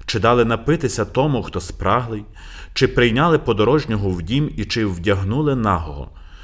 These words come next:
чи мали час, аби побути з хворим і в'язнем? Також нас спитають, чи ми допомогли вийти з сумнівів,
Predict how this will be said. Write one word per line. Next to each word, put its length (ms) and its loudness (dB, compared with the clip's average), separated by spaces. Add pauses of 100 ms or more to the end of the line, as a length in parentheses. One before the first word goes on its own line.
(220)
чи 140 -2
мали 280 2
час, 460 -2 (340)
аби 400 2 (240)
побути 680 0 (160)
з 140 -8
хворим 580 0
і 80 -4
в'язнем? 460 -2 (560)
Також 380 0
нас 360 0
спитають, 680 -2 (400)
чи 160 -2
ми 220 2
допомогли 640 0
вийти 460 2
з 140 -4
сумнівів, 640 -2